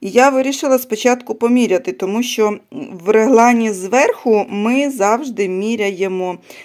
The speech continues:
регланну лінію від горловини напереді, ось тут.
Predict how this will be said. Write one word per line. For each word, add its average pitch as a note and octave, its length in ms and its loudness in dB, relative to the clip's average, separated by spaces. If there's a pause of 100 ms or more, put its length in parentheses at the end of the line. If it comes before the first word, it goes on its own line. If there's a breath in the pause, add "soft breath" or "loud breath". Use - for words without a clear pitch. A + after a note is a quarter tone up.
регланну A3 600 0
лінію C4 580 -2
від G#3 420 -8
горловини G#3 880 0
напереді, E3 720 -4
ось F#3 300 -8
тут. C#3 320 -14